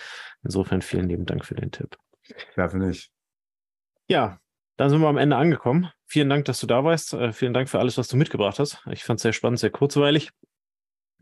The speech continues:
Speaker 1: Ähm, wer Kontakt zu euch sucht, äh,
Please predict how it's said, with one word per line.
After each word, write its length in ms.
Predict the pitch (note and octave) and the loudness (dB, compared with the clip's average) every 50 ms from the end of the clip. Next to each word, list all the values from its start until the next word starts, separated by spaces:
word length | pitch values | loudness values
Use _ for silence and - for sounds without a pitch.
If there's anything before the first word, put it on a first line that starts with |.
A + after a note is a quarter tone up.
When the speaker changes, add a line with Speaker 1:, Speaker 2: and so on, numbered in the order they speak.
| - _ - | -18 _ -2
Speaker 1:
Ähm, 600 | B2 G#2+ G#2+ G#2+ G#2+ G#2+ G#2+ A2 A2 G#2+ G#2+ A2+ - - - - | 0 0 2 2 2 0 0 0 0 0 -2 -2 -6 -10 -16 -12
wer 320 | - A#2+ G#2 F#2+ G#2+ G#2+ A2 | -8 -4 0 2 2 2 0
Kontakt 440 | - - B2 A2 - B2 - - - | 0 -2 -2 -2 -2 -4 -6 -4 -2
zu 120 | - G#2+ | 0 2
euch 160 | G#2+ G#2+ - | 2 2 2
sucht, 300 | - B2+ B2 - - - | 2 0 -2 -2 -4 -6
äh, 300 | G#2 G#2 G2+ G2+ G2 G2 | -2 0 0 2 0 0